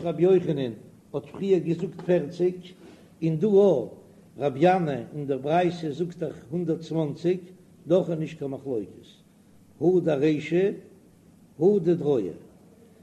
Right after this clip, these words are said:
דאס, וואס ער פריער געשטאנען, פערציק, דאס מיינט מען, טבילין של יד. און דאס, וואס שטייט הונדערט צוואנציק,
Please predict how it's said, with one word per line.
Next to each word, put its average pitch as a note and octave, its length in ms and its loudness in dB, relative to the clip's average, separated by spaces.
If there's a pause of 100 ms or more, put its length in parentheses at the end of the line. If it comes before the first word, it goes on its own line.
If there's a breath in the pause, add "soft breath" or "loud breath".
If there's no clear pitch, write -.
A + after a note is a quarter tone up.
(520 soft breath)
דאס, F3+ 280 0
וואס E3 180 -4
ער D3+ 60 -2 (100)
פריער E3 200 2
געשטאנען, D#3 720 -6
פערציק, D#3+ 580 -4 (960)
דאס C#3 260 -8
מיינט D#3+ 340 -2
מען, G3+ 340 0 (760)
טבילין D3+ 300 0
של D3+ 240 -4
יד. F#3+ 360 0 (1080)
און A#2+ 100 -8
דאס, E3+ 320 0
וואס D3+ 140 -4
שטייט F3 420 2
הונדערט A3+ 340 2
צוואנציק, F3 680 2